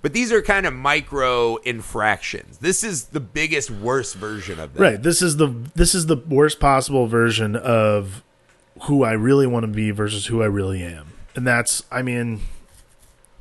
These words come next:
Speaker 1: Right,
Speaker 2: hard
Speaker 1: but this is what I mean. That moment nails in this, this kind of shocking theme that I think a lot of us can relate to more than we want, which is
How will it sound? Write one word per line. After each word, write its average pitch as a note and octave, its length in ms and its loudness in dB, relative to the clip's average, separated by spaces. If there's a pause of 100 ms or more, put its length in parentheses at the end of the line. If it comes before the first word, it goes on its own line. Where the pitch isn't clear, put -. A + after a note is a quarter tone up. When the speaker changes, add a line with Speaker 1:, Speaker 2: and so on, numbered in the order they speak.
Speaker 1:
Right, G3+ 180 6
Speaker 2:
hard E3+ 140 10
Speaker 1:
but - 80 -6
this F#3+ 160 -2
is G3+ 120 -4
what E3 140 2
I D3 80 8
mean. D#3 240 0
That D3 260 6
moment E3 440 -2
nails C3 440 0
in B2+ 260 -4
this, A2+ 440 -2 (540)
this B2+ 160 -8
kind C3 340 -2
of A#2 140 0
shocking D3+ 800 -2 (480)
theme C#3 500 -2
that A#2+ 140 2
I A2+ 100 4
think D#3 300 -6
a D3+ 80 -6
lot B2 340 2
of E3 100 -2
us D3 120 -6
can D3+ 180 -6
relate C#3 340 -4
to C#3+ 120 -6
more B2+ 280 -2
than A#2+ 180 -6
we A2+ 120 -4
want, A2+ 340 -2
which G#2 200 -8
is G#2 280 -10